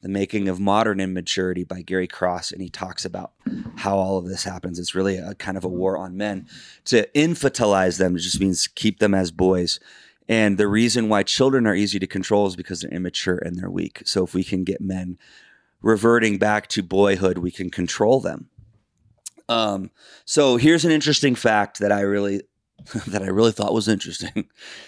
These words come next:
Um, there's a man who served in World War One. Um, he's,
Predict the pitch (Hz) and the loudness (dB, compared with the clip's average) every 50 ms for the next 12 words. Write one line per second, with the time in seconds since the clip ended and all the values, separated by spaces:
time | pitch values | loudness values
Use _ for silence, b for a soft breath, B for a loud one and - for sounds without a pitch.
0 | B B B B - 123 123 120 117 113 110 104 101 98 - - - 110 117 120 | B B B B -2 0 0 2 2 2 2 0 0 -4 -8 -8 -4 -2 -2 0
1 | 113 123 127 117 113 113 113 113 113 117 113 110 110 104 104 110 107 - - 113 | 2 2 2 2 2 2 4 4 4 4 4 2 2 0 0 0 0 2 2 2
2 | 110 104 104 107 104 104 107 101 101 104 104 98 95 98 101 101 101 101 98 98 | 2 4 2 2 2 4 4 4 4 4 2 2 2 2 2 2 2 2 2 0
3 | 95 - - - 101 101 101 98 95 90 87 87 - - _ _ _ _ - 104 | 0 -4 -6 -4 -2 -2 0 0 0 -2 -4 -4 -6 -10 _ _ _ _ -6 -2
4 | 104 104 95 - - - - | -2 0 0 0 -2 -4 -8